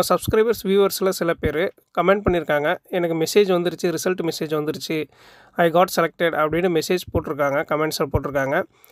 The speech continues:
But அது எந்த அளவுக்கு உண்மைன்னு தெரியல. ஏன்னா வந்து நான் திரும்ப ரிப்ளை பண்ணேன், அஹ், ஸ்கிரீன்ஷாட் மெசேஜ் இந்த மாதிரி எடுத்து அனுப்புங்க அப்படின்னு ரிப்ளை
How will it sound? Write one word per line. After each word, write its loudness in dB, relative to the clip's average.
But 4
அது 4
எந்த 4
அளவுக்கு 4
உண்மைன்னு 2
தெரியல. -2
ஏன்னா 6
வந்து 4
நான் 4
திரும்ப 0
ரிப்ளை 2
பண்ணேன், 4
அஹ், 2
ஸ்கிரீன்ஷாட் -2
மெசேஜ் -2
இந்த 0
மாதிரி 2
எடுத்து 0
அனுப்புங்க 0
அப்படின்னு 2
ரிப்ளை -2